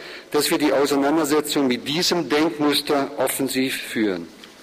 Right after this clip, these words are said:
Solange unsere Parteiendemokratie noch einigermaßen intakt war, hat man sich zum Beispiel in den Gliederungen der einzelnen Parteien getroffen, um zu debattieren und Aktionen vorzubereiten.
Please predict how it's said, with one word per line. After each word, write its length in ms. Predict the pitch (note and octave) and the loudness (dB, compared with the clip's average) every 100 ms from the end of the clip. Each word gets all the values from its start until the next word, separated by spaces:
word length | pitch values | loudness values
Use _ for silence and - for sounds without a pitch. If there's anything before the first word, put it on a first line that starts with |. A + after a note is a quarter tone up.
| - - - - - - - - - - | -20 -20 -18 -16 -14 -12 -12 -12 -12 -4
Solange 380 | D#3+ E3 F#3+ G#3 | 0 2 4 4
unsere 320 | G#3 G3 - | 4 2 0
Parteiendemokratie 1080 | F3+ E3+ E3+ G3+ G#3 G#3 F#3 D#3+ E3 - E3+ | 0 0 2 2 2 2 2 2 0 0 0
noch 160 | D#3 | 0
einigermaßen 680 | C#3+ D#3+ E3+ D#3 D3+ D#3 D#3 | 0 0 2 2 2 0 0
intakt 520 | D3 C#3+ - F3 - | -2 -2 -4 -8 -4
war, 240 | B2 B2+ D#3 | 0 2 0
hat 160 | D3+ | -2
man 120 | D3+ C#3 | -2 -2
sich 160 | D3+ | -2
zum 160 | - C#3 | -2 0
Beispiel 460 | C3 D3+ - D3+ | 2 2 2 0
in 120 | C#3 C3 | 2 0
den 140 | C3+ | 0
Gliederungen 540 | C#3 D#3 D#3+ D#3+ D#3+ | -2 -2 0 0 2
der 160 | D3+ B2 | 2 2
einzelnen 360 | C3 C#3 D3 C3 | 0 0 -2 -2
Parteien 440 | C3 C3 C3+ C#3 | -4 -2 0 0
getroffen, 560 | C3+ C3 C3 E3 F#3 F3 - - - - | -2 0 0 0 -2 -4 -6 -14 -14 -4
um 380 | C#3 D3 D3 - | 0 2 0 -2
zu 120 | C#3+ | -4
debattieren 840 | C3 C3+ C#3 - E3 E3+ E3+ E3 D3+ | -2 0 -2 -2 -2 2 2 4 2
und 140 | C#3 | 2
Aktionen 600 | C3+ - - D3 E3 E3+ | -2 -4 -2 2 2 2
vorzubereiten. 1040 | D3+ D3 D3 D3+ D3+ C#3 C3 C3+ C#3 C#3 | 0 0 0 0 0 0 2 2 2 0